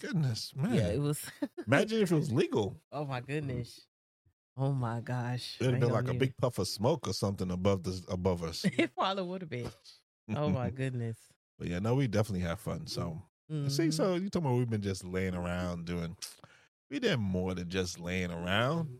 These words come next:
Speaker 2: Mm. But, you know, like I
Speaker 1: You see,
Speaker 2: said,
Speaker 1: when you talk
Speaker 2: you know
Speaker 1: about
Speaker 2: the,
Speaker 1: it,
Speaker 2: you
Speaker 1: you
Speaker 2: know the
Speaker 1: realize
Speaker 2: be-,
Speaker 1: we actually
Speaker 2: you
Speaker 1: did
Speaker 2: know the,
Speaker 1: more.
Speaker 2: you know the best
Speaker 1: We didn't
Speaker 2: time
Speaker 1: get to
Speaker 2: of
Speaker 1: go to
Speaker 2: all
Speaker 1: the jump zone. I know we didn't go to the
Speaker 2: You
Speaker 1: jump
Speaker 2: know, the
Speaker 1: zone.
Speaker 2: best time of all is that we s-, the time, the time you'll never get back.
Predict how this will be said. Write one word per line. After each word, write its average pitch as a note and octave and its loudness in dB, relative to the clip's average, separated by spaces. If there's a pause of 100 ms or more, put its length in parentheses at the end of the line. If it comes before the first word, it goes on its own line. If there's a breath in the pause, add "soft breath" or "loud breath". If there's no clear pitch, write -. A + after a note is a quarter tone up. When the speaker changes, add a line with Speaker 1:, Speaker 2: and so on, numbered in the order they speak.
(140)
Speaker 2:
Mm. C#3 -4 (320)
But, B3+ -2
you D4 -8
know, E3+ -2 (220)
like G3 -2
I F#3+ 0 (120)
Speaker 1:
You C#3+ 4
see, D3+ 4
Speaker 2:
said, - 6
Speaker 1:
when C3+ 6
you D3 6
talk D3+ 4
Speaker 2:
you C#3+ 4
know B2 6
Speaker 1:
about - -
Speaker 2:
the, A2 4
Speaker 1:
it, A2 4
Speaker 2:
you A#2 6
Speaker 1:
you - 6
Speaker 2:
know - 6
the C#3+ 8
Speaker 1:
realize C3 2
Speaker 2:
be-, - -
Speaker 1:
we B2 4
actually B2+ 2
Speaker 2:
you D#4 6
Speaker 1:
did - 6
Speaker 2:
know C4 4
the, G3+ 6
Speaker 1:
more. - 4
Speaker 2:
you C#4 4
know A#3+ 2
the G3 4
best G3+ 2
Speaker 1:
We D3+ 8
didn't E3 4
Speaker 2:
time - 2
Speaker 1:
get D#3 4
to D3 2
Speaker 2:
of - -
Speaker 1:
go C#3+ 6
to D#3+ 4
Speaker 2:
all - -
Speaker 1:
the C#3 2
jump B2 2
zone. G#2+ 2
I A2 6
know A2+ 4
we A#2+ 4
didn't A#2+ 2
go A#2+ 4
to C3+ 2
the C3+ 4
Speaker 2:
You A#2 6
Speaker 1:
jump - -
Speaker 2:
know, A3+ 6
the - 4
Speaker 1:
zone. - 4
Speaker 2:
best A#3+ 0
time G#3+ 0
of F3 -2
all C3 0
is D#3 -2
that C#3+ 0
we D#3 -4
s-, - -10 (280)
the D#3+ -4
time, D#3 -4
the C#3+ -4
time F#3 0
you'll D#3 0
never D3+ -2
get C3+ -8
back. - -8